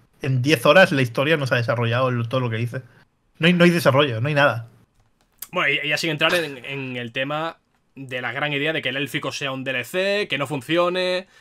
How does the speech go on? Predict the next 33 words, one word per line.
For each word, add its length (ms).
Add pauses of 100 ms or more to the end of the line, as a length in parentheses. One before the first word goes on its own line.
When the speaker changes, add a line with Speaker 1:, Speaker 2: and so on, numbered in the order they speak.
(380)
Speaker 2:
etcétera, 440
etcétera. 440
Eso 160
ya 100
es 140
un 60
Speaker 1:
Eso 120
la, 140
eso 120
la 80
gente 200
lo 100
sabe. 300
Hay 120
un 80
D 60
L 120
C 320 (240)
por 240
tres 420
euros 500 (500)
que 80
hace 160
que 60
los 160
elfos 640
hablen 200
en 100
élfico. 520 (140)
Speaker 2:
Sí. 120 (300)
Speaker 1:
Yo 220
lo 100
compré 520